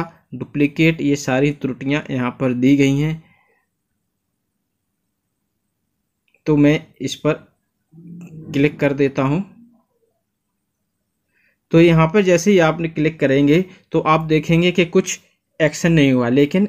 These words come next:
एक्शन हो चुका है। आपकी त्रुटियाँ मैं सर्वे नंबर के ऊपर दिख रही हैं,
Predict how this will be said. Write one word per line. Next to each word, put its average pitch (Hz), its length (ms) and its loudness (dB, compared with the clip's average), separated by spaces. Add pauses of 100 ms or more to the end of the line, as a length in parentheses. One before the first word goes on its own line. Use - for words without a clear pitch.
एक्शन 160 380 -2 (120)
हो 190 160 4
चुका 147 300 -4
है। 107 180 -8 (360)
आपकी 143 460 0 (920)
त्रुटियाँ 165 500 2 (400)
मैं 151 320 0
सर्वे 165 320 2
नंबर 156 300 -2
के 180 160 -2 (120)
ऊपर 151 280 -2
दिख 143 260 -4
रही 139 280 0
हैं, 151 220 -2